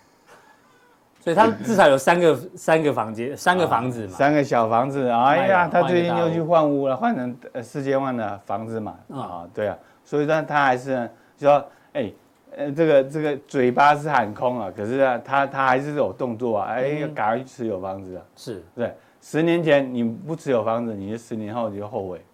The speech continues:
Speaker 1: 哦。
Speaker 2: 后悔是在做，做的事，事情。
Speaker 1: 他以前觉得房价太高，
Speaker 2: 对啊。
Speaker 1: 他自己也在买房子。
Speaker 2: 对啊，对啊，
Speaker 1: 哦。
Speaker 2: 对啊。但，
Speaker 1: 是。
Speaker 2: 所以这，这，这跟股市一样啊，
Speaker 1: 嗯哼。
Speaker 2: 就这叫另类型的
Speaker 1: 另类型的轧空。
Speaker 2: 轧空。
Speaker 1: 嗯。
Speaker 2: 啊，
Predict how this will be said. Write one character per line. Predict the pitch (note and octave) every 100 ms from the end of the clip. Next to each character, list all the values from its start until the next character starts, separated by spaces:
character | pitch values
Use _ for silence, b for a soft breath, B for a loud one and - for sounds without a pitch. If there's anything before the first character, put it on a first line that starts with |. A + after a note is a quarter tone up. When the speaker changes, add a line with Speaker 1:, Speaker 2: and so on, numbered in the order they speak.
| _
Speaker 1:
哦。 | C3 D#3 E3+
Speaker 2:
后 | E3+ D#3
悔 | F#3 C#3+
是 | C3
在 | C#3+ C#3+
做， | C#3 D3+ C3
做 | - B2+
的 | A2+
事， | A#2 A2+
事 | - A2
情。 | F#2+ E2+
Speaker 1:
他 | -
以 | F#3+
前 | D#3
觉 | D3
得 | D3
房 | B2+
价 | C3 C#3+
太 | C3
高， | A2+ A2 G#2+
Speaker 2:
对 | C#3 D3+
啊。 | C#3+
Speaker 1:
他 | C3+
自 | C3+
己 |
也 | A2+
在 | C#3
买 | A2+
房 | F#2 F2+
子。 | F#2+
Speaker 2:
对 | C3 C3+
啊， | A#2
对 | A2+ C3+ B2+
啊， | G#2+
Speaker 1:
哦。 |
Speaker 2:
对 | A#2+ A#2
啊。 | G2+ G2 E2+ - _
但， | D3+ -
Speaker 1:
是。 | C3
Speaker 2:
所 | F#2+ D3+
以 | B2+
这， | C#3 B2 -
这， | D3+ C3+ C3
这 | -
跟 | C#3 D3
股 | C#3 G#2
市 | F#2+ C3 A2
一 |
样 | A2+ G2+ F#2
啊， | E2+ _
Speaker 1:
嗯 | A#2 G#2
哼。 |
Speaker 2:
就 | A#2+ A#2+
这 | A2+ B2+ A#2+
叫 | C3+ C3 B2 -
另 | D3 C#3+ D3+
类 |
型 | C3
的 | F#3
Speaker 1:
另 | E3
类 | E3
型 | C3+
的 | C3 A2+
轧 | G#2 B2+ A#2+
空。 |
Speaker 2:
轧 |
空。 | A2+ A#2 G#2+ -
Speaker 1:
嗯。 | D3+ D#3+ E3+
Speaker 2:
啊， | D#3+ G2+